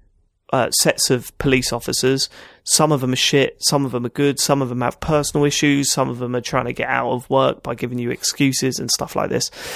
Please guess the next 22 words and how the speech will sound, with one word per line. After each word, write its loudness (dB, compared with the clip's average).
Um, 2
and 2
a 0
crime 0
will 0
come -2
in, -2
get, -2
a 2
crime 0
will 0
be -4
reported, 0
and 2
you 2
decide 0
which 0
of -14
those -4
police -4
officers -4
goes 0